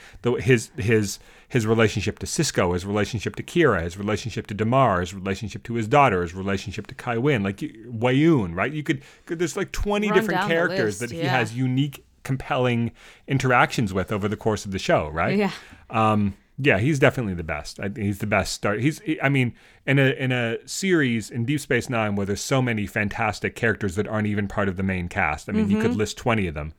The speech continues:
Speaker 2: Mm-hmm.
Speaker 1: Um, I mean, I would argue that he's, is he the best character on that show? I mean, you could even make an argument that he's the best character in all of Star Trek.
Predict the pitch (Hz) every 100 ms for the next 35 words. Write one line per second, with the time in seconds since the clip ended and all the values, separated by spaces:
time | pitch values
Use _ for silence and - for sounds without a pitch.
0 | - 202 196 214 208 98 95 180 - _
1 | _ - 127 127 127 131 120 113 107 98
2 | 95 104 - _ - 175 _ 110 - 139
3 | 117 123 - 135 127 139 123 127 123 -
4 | 107 131 139 131 135 139 202 185 135 123
5 | 120 117 113 107 90 98 98 90 87 92
6 | - 101 92 90 85 82 80 73 - 92
7 | - - -